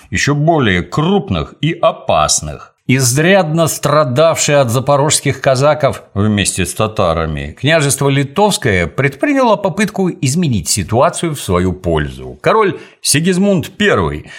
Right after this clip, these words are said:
решил договориться с казацкими атаманами и переманить их на свою сторону для противостояния с Русским царством и татарами.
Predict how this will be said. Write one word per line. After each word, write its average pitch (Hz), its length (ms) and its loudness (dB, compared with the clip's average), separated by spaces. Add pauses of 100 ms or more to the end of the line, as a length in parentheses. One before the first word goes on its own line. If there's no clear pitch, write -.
(120)
решил 185 500 0
договориться 147 1000 0
с - 100 -6
казацкими 147 640 2
атаманами 147 720 2
и 131 260 2
переманить 117 720 0
их 117 160 -4
на 95 140 0
свою 87 380 -2
сторону 76 800 -2
для 92 280 0
противостояния 87 920 0
с - 100 -8
Русским 90 380 -2
царством 190 720 0
и 131 260 0
татарами. 71 1120 -4